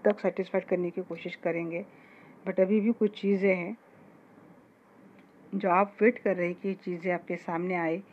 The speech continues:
ये person आपसे खुल से, खुल के बात करे, ये person आप चाह रहे हैं, Wait कर रहे हैं आप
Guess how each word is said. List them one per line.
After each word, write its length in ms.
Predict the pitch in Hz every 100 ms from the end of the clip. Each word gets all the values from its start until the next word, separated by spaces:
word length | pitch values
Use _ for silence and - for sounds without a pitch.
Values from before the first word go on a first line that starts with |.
| - - - - - 208
ये 80 | 233
person 380 | - 214 226
आपसे 280 | 214 202 -
खुल 240 | 214 214 208
से, 220 | - 240
खुल 240 | - 208
के 160 | 202 233
बात 280 | 190 185 196
करे, 240 | 208 185
ये 140 | 180
person 520 | 170 170 165 170 208 247 -
आप 200 | 170 170 -
चाह 260 | 175 190
रहे 200 | 185 165
हैं, 220 | 165 190 220 _ _ - - - - - 196
Wait 220 | 254 262
कर 180 | 208 196
रहे 160 | 185
हैं 160 | 180 180
आप 220 | 170 185